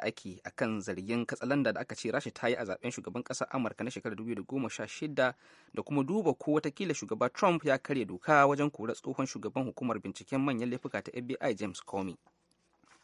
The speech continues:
A halin yanzu kuma, gwamnatin shugaba Donald Trump na Amurka ta ce za ta bar kofa buɗe don yiwuwar ko za a gana a tsakanin mataimakin shugaban ƙasar Amurka Mike Pence da jami'an gwamnatin Koriya ta Arewa idan sun haɗu a wajen wasannin motsa jiki na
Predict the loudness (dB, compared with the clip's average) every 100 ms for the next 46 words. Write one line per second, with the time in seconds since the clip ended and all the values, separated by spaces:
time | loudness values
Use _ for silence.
0 | _ _ -20 -20 _ _ 2 8 10 12
1 | 10 6 8 12 12 10 6 6 4 6
2 | 4 2 4 6 6 4 6 6 6 4
3 | 4 4 4 2 4 0 0 2 2 2
4 | 0 0 0 2 2 0 -2 2 2 4
5 | 2 2 2 2 4 4 2 0 0 2
6 | 2 4 4 6 4 2 -2 -2 0 0
7 | -2 -2 -4 -4 -4 -4 -4 -4 -4 -4
8 | -2 0 0 -2 -2 -2 -2 -2 -2 -4
9 | -18 -20 -16 -4 0 0 0 0 2 2
10 | 2 0 0 -2 -4 -4 -2 0 0 6
11 | 6 6 _ -6 2 4 4 2 0 -4
12 | -2 0 0 0 0 2 0 0 -2 0
13 | 0 0 -4 -10 -4 -4